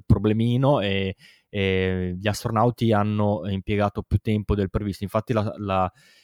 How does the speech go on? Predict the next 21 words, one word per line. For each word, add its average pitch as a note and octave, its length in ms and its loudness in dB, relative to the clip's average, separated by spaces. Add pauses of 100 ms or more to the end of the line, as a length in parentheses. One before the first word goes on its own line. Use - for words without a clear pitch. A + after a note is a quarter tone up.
(140)
eh, F#2 460 -2
sta-, G2+ 400 -2
eh, F#2+ 60 0
la F#2+ 360 0 (140)
passeggiata G#2+ 460 -2
extraveicolare G#2+ 800 2
doveva G2 280 0
durare G2+ 460 0
le F#2+ 180 -6
classiche - 460 -6
sei, F#2 340 -2
sei F#2+ 240 -4
ore C3 140 0
e - 20 2
mezza, F#2+ 320 -2
invece F2+ 240 -8
se, F#2 380 -6 (320)
se - 240 -6
è F#2 260 -2
pro-, G#2 180 2
mm, F#2+ 380 -6